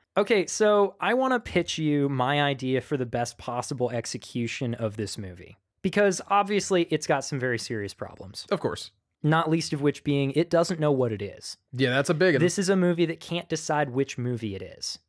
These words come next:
Speaker 2: And the,
Speaker 1: So
Speaker 2: the whole thing, literally, when you watch it knowing it was supposed to be Rob Zombie's Haunted Fun Times ride,
Speaker 1: It makes sense.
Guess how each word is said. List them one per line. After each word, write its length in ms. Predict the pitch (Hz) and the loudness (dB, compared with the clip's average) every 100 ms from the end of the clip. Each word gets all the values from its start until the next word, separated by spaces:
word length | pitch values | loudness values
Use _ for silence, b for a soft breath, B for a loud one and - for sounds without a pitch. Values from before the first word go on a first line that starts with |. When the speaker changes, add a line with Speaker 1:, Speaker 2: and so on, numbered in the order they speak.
| _ - | _ 0
Speaker 2:
And 300 | 139 143 147 | 2 4 0
the, 160 | 143 131 151 | -4 0 4
Speaker 1:
So 400 | 156 147 123 120 | 6 6 6 6
Speaker 2:
the 80 | 156 | 4
whole 220 | 131 220 | 6 6
thing, 320 | 208 196 170 | 6 2 4
literally, 480 | 151 185 165 156 131 | 4 4 4 4 0
when 300 | 127 135 170 | 2 2 4
you 120 | 185 | 2
watch 380 | 202 151 156 160 | 2 2 0 0
it 100 | 190 | -2
knowing 460 | 147 127 131 147 147 | 0 0 2 2 0
it 140 | 131 | -2
was 140 | 135 120 | -2 -4
supposed 400 | 135 127 127 - | -2 0 -2 -2
to 60 | |
be 220 | 123 123 123 | -4 -2 -2
Rob 380 | 110 113 117 | -2 -2 -2
Zombie's 400 | 117 113 113 113 - | -2 -2 -2 -4 -4
Haunted 320 | 113 110 110 | -4 -4 -4
Fun 200 | 113 110 | -6 -4
Times 280 | 117 110 107 | -4 -6 -6
ride, 360 | 104 107 120 | -4 -4 -4
Speaker 1:
It 80 | 131 | -2
makes 200 | 123 104 | -2 -2
sense. 320 | - 101 98 | -6 -8 -10